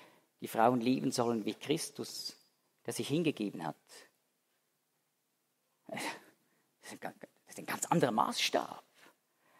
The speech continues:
"Du sollst nicht stehlen." Ja,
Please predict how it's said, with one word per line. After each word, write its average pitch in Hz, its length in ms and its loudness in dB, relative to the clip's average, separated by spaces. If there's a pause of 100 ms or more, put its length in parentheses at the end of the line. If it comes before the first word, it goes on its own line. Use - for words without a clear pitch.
(520)
"Du 151 80 2
sollst 175 240 12
nicht - 160 4
stehlen." 117 560 10 (400)
Ja, 101 160 -4